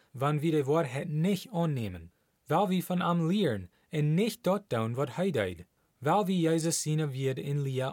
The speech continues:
annehmen, dort wir kann leben. Der Sinn bringt den Tod, aber der Sinn bringt Leben, ewig Leben,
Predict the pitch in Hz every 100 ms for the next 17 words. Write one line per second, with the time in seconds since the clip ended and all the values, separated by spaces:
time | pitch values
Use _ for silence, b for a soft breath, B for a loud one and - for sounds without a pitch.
0 | - 190 196 139 101 87 - _ - 143
1 | 120 143 - 139 139 127 113 90 82 80
2 | _ _ _ _ _ _ 127 117 147 185
3 | 170 139 147 147 - 139 135 117 92 -
4 | _ _ _ - 147 143 147 143 139 180
5 | 139 117 127 139 147 135 151 202 131 85
6 | 80 _ _ _ - 196 196 160 123 110
7 | 101 85 82